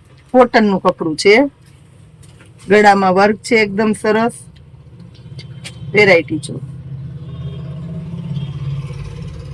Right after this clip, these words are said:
આ દુપટ્ટો જોઈ લ્યો અને એની પેન્ટ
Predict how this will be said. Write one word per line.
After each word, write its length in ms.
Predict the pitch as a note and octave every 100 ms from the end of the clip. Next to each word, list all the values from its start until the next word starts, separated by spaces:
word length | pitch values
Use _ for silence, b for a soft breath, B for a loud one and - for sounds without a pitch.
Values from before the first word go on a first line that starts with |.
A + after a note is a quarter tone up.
| - - - - - - - - - - -
આ 120 | G3+ G3+
દુપટ્ટો 400 | F#3+ F#3 E3 - D#3+
જોઈ 200 | F3 E3 E3
લ્યો 180 | F#3+ A3 B3 - - - - - - - - - - - - -
અને 140 | F#3
એની 320 | F3 F#3 F3
પેન્ટ 300 | A#3 F#3 D#3